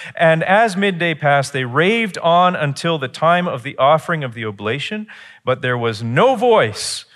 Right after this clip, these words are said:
no one answered, no one paid attention.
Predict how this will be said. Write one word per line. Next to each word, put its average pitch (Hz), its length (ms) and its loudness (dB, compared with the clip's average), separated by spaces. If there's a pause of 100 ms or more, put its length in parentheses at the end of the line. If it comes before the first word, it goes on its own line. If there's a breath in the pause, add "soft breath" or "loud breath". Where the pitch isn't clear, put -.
(220 soft breath)
no 131 200 0
one 240 180 4
answered, 139 560 -2 (420 soft breath)
no 123 360 2
one 131 200 2
paid 110 240 -4
attention. 92 460 -10